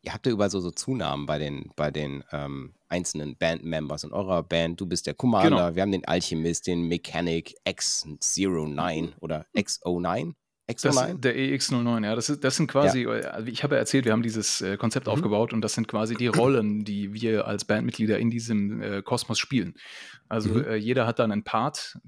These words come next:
Speaker 2: auch, ähm, den er auf der Bühne darstellen soll. Nils ist ja immer so komplett weiß geschminkt und hat
Speaker 1: Mhm.
Speaker 2: diese schwarzen Kontaktlinsen drin, weil er nach einem Chemieunfall, äh, ne, eben so aussieht und so weiter und so fort. Und ich war halt der Military Dude, deswegen,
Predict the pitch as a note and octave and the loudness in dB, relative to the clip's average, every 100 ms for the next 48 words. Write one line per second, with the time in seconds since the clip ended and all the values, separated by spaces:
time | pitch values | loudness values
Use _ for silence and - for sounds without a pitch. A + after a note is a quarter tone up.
0 | A2 - G#2 G#2+ - - G#2+ G2 F#2+ F2+ | -16 -6 -2 -2 -2 -6 -2 0 0 -2
1 | F#2 G2+ G#2 G2+ G#2+ A2 G#2 G2 - - | -6 -2 -2 -2 -2 0 0 0 0 0
2 | D3 C#3+ C#3+ C#3 _ _ _ _ _ - | 2 2 2 -2 _ _ _ _ _ 4
3 | B2 A#2+ G#2+ A2+ A2+ A2 A2 A#2+ A2 G#2 | 4 4 2 4 4 2 0 2 0 2
4 | A2 B2+ - - C#3 D#3+ - - - G#2+ | 2 2 0 0 2 2 0 -6 -6 -2
5 | G2+ A2+ A2+ - A2+ - A#2+ A2+ B2+ B2+ | -2 -2 -2 0 0 0 -2 0 -2 -2
6 | B2+ B2 B2+ B2+ A#2+ G#2+ A2+ G#2 A2+ G2+ | -2 0 0 0 2 2 0 2 0 0
7 | - A2+ B2 C3+ A#2 - A#2 A#2 A2 G2+ | 0 0 0 0 0 0 2 2 0 -2
8 | G2 G2 _ - - - _ A2+ C3+ D3+ | -2 -6 _ -20 -20 -20 _ 4 6 6
9 | - - - - - A#2+ A#2+ A#2 B2 C#3+ | 0 -14 -20 -18 -8 -4 -4 0 2 4
10 | C#3+ D3+ D3 D3 B2+ B2 B2+ B2+ B2 A#2 | 6 4 4 0 -2 0 2 0 -2 0
11 | B2+ B2+ A#2+ A2+ A2+ - A2+ A2+ A2+ A2+ | 4 4 2 -2 -4 -4 0 2 0 2
12 | A#2 C3 B2+ B2 B2+ B2 B2 A2+ A2 A2 | 2 2 2 2 2 0 -4 -6 -2 0
13 | A2+ A#2 A#2 C3 | 0 -2 -2 -4